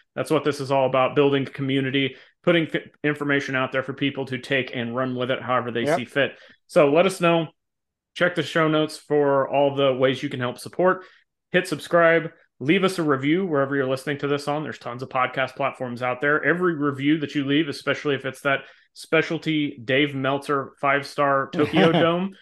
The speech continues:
Speaker 1: uh, you know, leave us that. It'll help get us in front of more collectors, in front of more listeners, and build the community, build the viewing audience.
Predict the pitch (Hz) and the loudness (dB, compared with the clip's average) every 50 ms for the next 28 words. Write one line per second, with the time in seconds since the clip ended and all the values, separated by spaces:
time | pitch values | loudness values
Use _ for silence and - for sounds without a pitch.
0 | _ _ _ _ - 135 123 - 147 143 147 143 139 139 156 170 175 180 - - | _ _ _ _ -10 -8 -8 -8 -4 -4 -4 -2 0 2 2 4 4 2 0 2
1 | 160 156 160 170 165 - 147 139 135 131 143 143 143 - 127 143 143 143 147 143 | 2 2 2 2 2 0 0 0 0 0 0 -2 -2 -2 -2 -2 0 2 0 -2
2 | 147 - 139 135 - - 143 135 131 127 120 127 135 135 135 127 - - 127 123 | -2 -6 -8 -8 -4 -4 -4 -2 -2 -4 -6 -4 -4 -4 -4 -4 -4 -6 -4 -4
3 | 120 127 - 147 147 139 - 139 117 - 131 127 123 123 120 120 117 117 120 131 | -4 -4 -2 -2 -4 -4 -4 -6 -10 -6 -6 -6 -6 -6 -6 -6 -6 -4 -4 -4
4 | 127 - 139 135 135 127 - - 123 120 117 - - _ _ _ _ - 165 185 | -4 -4 -6 -6 -6 -6 -8 -8 -8 -8 -8 -10 -16 _ _ _ _ 0 2 2
5 | 185 180 180 - 151 147 139 139 139 131 131 110 - 151 156 143 135 131 127 131 | 2 0 -2 -2 0 2 2 2 2 0 -2 -2 0 2 2 2 2 0 -6 -6
6 | 120 113 110 107 104 101 98 - - - - _ | -6 -6 -6 -8 -10 -12 -14 -16 -18 -20 -20 _